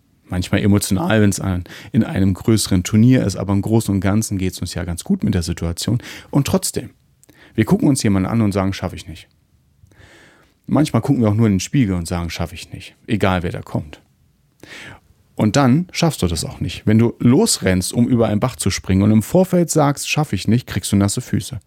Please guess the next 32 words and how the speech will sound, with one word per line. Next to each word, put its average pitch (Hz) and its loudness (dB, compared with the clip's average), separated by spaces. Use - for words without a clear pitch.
egal 107 2
wie 98 2
breit 104 -2
er - -8
ist. - -20
Und 120 2
dann 131 4
sagst 120 0
du, 117 2
nachdem 110 2
du 127 4
nasse 104 0
Füße - -6
bekommen 101 -2
hast, 110 -2
„Den 117 4
nächsten 127 0
Bach, 101 -6
da 110 2
weiß 104 2
ich 101 -6
genau 104 0
Bescheid, 110 -2
ist - -6
unrealistisch.“ 95 -2
Dabei 101 4
bist 104 -2
du 117 2
nur 113 6
nicht 110 2
richtig 110 -4
losgesprungen. - -6